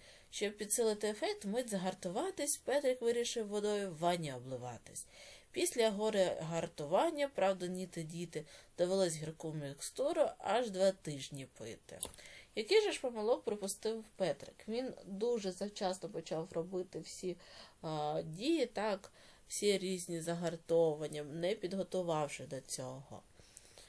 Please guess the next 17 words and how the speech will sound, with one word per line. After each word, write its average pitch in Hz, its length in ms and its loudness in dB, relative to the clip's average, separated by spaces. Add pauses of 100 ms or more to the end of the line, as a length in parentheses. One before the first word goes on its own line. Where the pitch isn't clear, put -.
(300)
Не 190 160 0
поступово, 202 1040 2
а 180 200 4
одразу. 139 640 0 (600)
Фізичне 339 400 2
навантаження 269 600 2
корисно 220 460 4
в - 20 -2
міру. 156 340 -2
Надмірне 214 640 0
фізичне 180 480 -4
навантаження 180 760 0
збільшує 180 460 0
ризик 233 380 0
виникнення 226 440 -4
серцево-судинних 180 1040 0
захворювань. 151 800 -10